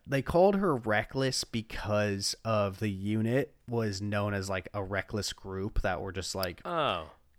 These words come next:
Speaker 1: chaotic, and they would just be
Speaker 2: Ragtag.
Speaker 1: Yeah, they'd just be blowing shit up.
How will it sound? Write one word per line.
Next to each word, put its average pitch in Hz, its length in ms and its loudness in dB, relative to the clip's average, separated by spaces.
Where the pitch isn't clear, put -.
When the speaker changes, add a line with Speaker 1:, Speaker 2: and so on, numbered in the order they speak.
Speaker 1:
chaotic, 101 640 2
and 101 160 0
they 98 100 0
would 95 160 -6
just 90 240 -8
be 95 80 -2
Speaker 2:
Ragtag. 95 1080 -2
Speaker 1:
Yeah, 98 260 -2
they'd 101 120 -4
just 95 140 -8
be 107 60 -2
blowing 98 400 -4
shit 92 260 -4
up. 92 320 -4